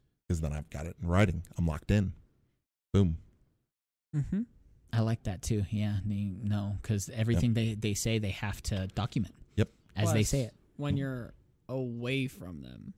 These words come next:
Speaker 1: Mm-hmm.
Speaker 2: you have the ability to be like, "All right, I feel a little bit more comfortable 'cause I'm in my own element."
Speaker 1: Yep.
Speaker 2: I get that. I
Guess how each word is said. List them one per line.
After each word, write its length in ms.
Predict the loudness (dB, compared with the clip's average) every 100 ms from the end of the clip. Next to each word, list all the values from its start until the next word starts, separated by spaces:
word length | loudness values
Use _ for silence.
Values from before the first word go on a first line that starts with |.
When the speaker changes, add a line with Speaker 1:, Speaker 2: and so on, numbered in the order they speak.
| -10 0
Speaker 1:
Mm-hmm. 240 | 4 6
Speaker 2:
you 60 | 4
have 320 | 2 -2 -4
the 160 | -4 -4
ability 480 | -4 -6 -6 -6 -8
to 80 | -10
be 140 | -10
like, 260 | -10 -12 -12
"All 80 | -12
right, 240 | -12 -14 -20 _ _ _ _ _ _ _ _
I 80 | -6
feel 280 | -2 0 2
a 60 | 2
little 220 | 2 2
bit 160 | 0
more 160 | -2 -6
comfortable 560 | -6 -6 -4 -2 -4 -4
'cause 160 | -6
I'm 100 | -6
in 100 | -4
my 140 | -4 -6
own 140 | -10 -6
element." 520 | -4 -4 -6 -14 -20 -2
Speaker 1:
Yep. 140 | -2 -2 -10 -20 -10
Speaker 2:
I 60 |
get 300 | -6 -6 -8
that. 180 | -14 -14
I 80 | -14